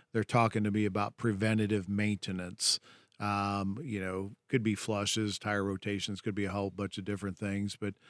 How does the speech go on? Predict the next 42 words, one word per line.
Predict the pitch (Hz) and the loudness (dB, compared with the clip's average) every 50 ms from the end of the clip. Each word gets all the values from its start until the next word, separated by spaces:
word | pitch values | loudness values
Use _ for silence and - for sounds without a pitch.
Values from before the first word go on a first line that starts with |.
| - - - - - | -20 -20 -10 -4 0
I | 131 | 4
think | - 170 185 180 | 8 8 8 8
the | - 151 | 6 6
caller | - 151 147 151 143 135 | 8 10 12 12 12 12
really | 135 135 135 135 | 12 12 10 10
wants | 131 135 135 127 - - | 10 10 8 6 4 4
to | |
know, | 123 127 131 135 135 131 123 107 - - - _ _ _ _ _ _ | 6 6 8 10 10 8 6 4 0 -6 -20 _ _ _ _ _ _
you | - 131 127 | 2 4 4
know, | 127 127 123 123 123 123 120 123 131 196 190 | 6 6 6 8 8 8 6 6 4 2 2
am | 131 123 117 | 2 4 4
I | 120 113 | 4 6
getting | 110 131 135 120 107 | 8 8 8 8 8
scammed? | - - - - 143 135 135 139 143 143 143 143 143 135 113 - _ - - _ _ _ _ - | 6 6 6 8 10 10 10 10 10 10 10 8 8 6 2 0 _ -14 -20 _ _ _ _ -2
Um, | 120 117 113 113 110 113 110 110 110 110 123 | 0 2 2 2 2 2 2 2 0 0 2
or | 117 113 117 113 | 4 4 4 4
is | 104 101 | 6 6
that | 120 120 123 - | 6 4 4 4
something | - - 131 117 - - 117 110 | 4 4 4 4 4 2 2 4
really | 120 123 120 117 113 110 | 6 6 8 8 6 6
legit? | 110 110 101 95 113 127 123 120 127 131 127 - _ _ _ _ _ _ _ _ - | 4 4 4 6 8 8 10 10 8 6 4 0 _ _ _ _ _ _ _ _ -2
And | 110 110 107 107 107 107 107 113 | 0 0 2 2 2 2 2 4
what's | 131 123 120 - - | 4 4 4 6 6
that | 131 120 117 | 6 6 6
all | 123 120 113 | 6 6 6
about? | 110 104 131 139 127 107 95 92 - | 6 4 4 4 4 4 2 0 -2
So, | - 110 101 95 98 95 - _ _ - | -2 -2 0 0 -2 -4 -6 _ _ -10
uh, | 104 | -8
I | 98 98 98 | -6 -6 -6
think, | - - 113 98 - - - | -2 -2 -2 -2 -2 -2 -2
uh, | 107 107 107 104 101 - _ _ _ _ _ _ _ - | 0 0 0 0 -2 -4 _ _ _ _ _ _ _ -4
with | 110 101 | -2 2
this | - 120 104 - | 4 4 4 6
segment, | - 120 113 104 123 123 127 | 4 4 4 4 2 0 2
we'll | 113 107 104 | 0 0 0
chat | - - 123 113 113 - | 0 2 2 2 2 2
this | - 120 110 - | 0 0 2 4
out | 131 135 147 | 6 6 6
a | 139 | 6
little | 117 107 101 | 4 2 2
bit, | 95 107 101 | 0 0 0
Tony. | - 117 113 117 127 113 | 0 2 2 2 2 2